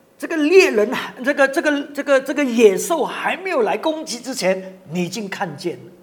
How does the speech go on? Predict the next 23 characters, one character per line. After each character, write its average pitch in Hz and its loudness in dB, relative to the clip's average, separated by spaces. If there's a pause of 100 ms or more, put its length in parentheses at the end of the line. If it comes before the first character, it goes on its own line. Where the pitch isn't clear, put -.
(880)
你 247 -2
已 240 -4
经 285 -4
预 294 4
先 226 0
看 214 2
见 180 -2
了， - -8 (180)
你 190 -2
已 196 0
经 262 -2
懂 160 0
得 185 -2
怎 180 -6
么 143 -8
样 185 -2 (140)
保 135 -2
护 180 -6
这 175 -10
个 160 -6
羊 135 -12
群 135 -14
了。 - -20